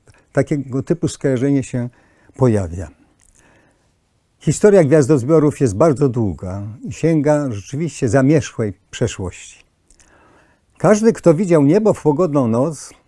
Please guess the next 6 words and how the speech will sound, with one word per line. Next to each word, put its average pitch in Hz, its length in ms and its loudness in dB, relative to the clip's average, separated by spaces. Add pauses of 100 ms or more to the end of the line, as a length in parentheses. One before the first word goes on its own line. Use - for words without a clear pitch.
(180)
chyba 160 240 -2
przyzna, 87 640 -6 (720)
że 117 420 -2
obraz 160 520 2
nieba 110 560 2 (140)
oglądanego 123 920 0